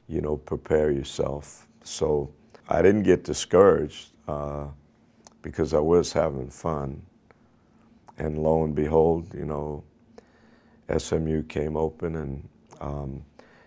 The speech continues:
Navy came open, and George Mason came open, and people tried to push me for those jobs,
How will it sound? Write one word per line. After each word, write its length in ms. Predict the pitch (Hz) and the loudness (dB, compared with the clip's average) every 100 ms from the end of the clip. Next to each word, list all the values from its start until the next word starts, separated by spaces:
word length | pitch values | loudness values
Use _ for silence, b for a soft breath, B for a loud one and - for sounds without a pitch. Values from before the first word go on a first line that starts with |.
| b b | b b
Navy 480 | - 80 85 80 85 | 0 6 6 6 4
came 320 | - 82 80 | 4 2 4
open, 380 | 78 80 - 85 | 2 0 0 -4
and 160 | 80 73 | -4 -2
George 320 | 80 76 71 | 0 0 -2
Mason 480 | 73 78 78 80 73 | -2 -2 -4 -8 -8
came 320 | - 76 76 | -6 -4 0
open, 360 | 76 73 85 | -2 -2 -4
and 200 | 78 69 | -4 -6
people 300 | 71 87 - | -2 -2 -2
tried 260 | 78 - 78 | -2 2 2
to 80 | 71 | 2
push 360 | - 90 - | 0 -2 0
me 140 | 82 76 | -6 -6
for 200 | 71 76 | -4 -2
those 340 | 76 78 71 | 0 0 0
jobs, 640 | - 76 76 78 85 - | -2 0 0 -2 -6 -14